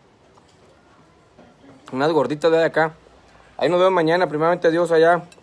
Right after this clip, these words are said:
en la capital del cabrito, en Burgos, Tamaulipas, jaripeo, doce del mediodía. Ahí nos vemos, primeramente Dios.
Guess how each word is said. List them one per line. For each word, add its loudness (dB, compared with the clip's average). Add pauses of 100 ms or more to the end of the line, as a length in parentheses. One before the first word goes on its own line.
(120)
en -6
la -2
capital -2
del 4
cabrito, 0
en 4
Burgos, -4
Tamaulipas, -2
jaripeo, 2 (400)
doce 0
del 4
mediodía. 4 (920)
Ahí 2
nos 0
vemos, 2
primeramente -2
Dios. -2